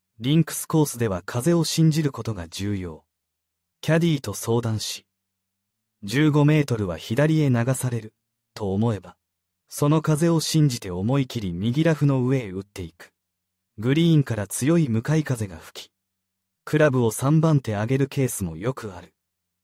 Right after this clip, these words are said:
三番手も上げると迷いが生じ、グリーンをオーバーするんじゃないか、と半信半疑で打つから、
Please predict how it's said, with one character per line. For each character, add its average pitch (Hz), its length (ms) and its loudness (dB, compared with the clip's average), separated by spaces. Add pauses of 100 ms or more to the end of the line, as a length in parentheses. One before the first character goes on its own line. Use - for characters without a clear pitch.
三 151 320 2
番 160 200 4
手 143 120 0
も 117 140 0
上 101 120 -2
げ 135 140 0
る 131 80 0
と 104 120 -4
迷 131 340 2
い 147 40 0
が 107 140 -8
生 90 240 -10
じ、 - 200 -16 (920)
グ 120 200 2
リ 175 120 4
ー 170 160 8
ン 135 60 2
を 120 260 0
オ 156 60 4
ー 135 40 0
バ 123 120 2
ー 104 40 -2
す - 160 -6
る 131 100 4
ん 131 80 8
じ 110 100 -4
ゃ - 20 -4
な 90 140 -4
い 92 80 -10
か、 - 180 -20 (720)
と 107 140 -6
半 147 280 2
信 170 240 4
半 156 280 4
疑 131 100 -2
で 110 100 -4
打 98 120 -6
つ - 100 -10
か 98 120 -16
ら、 - 120 -20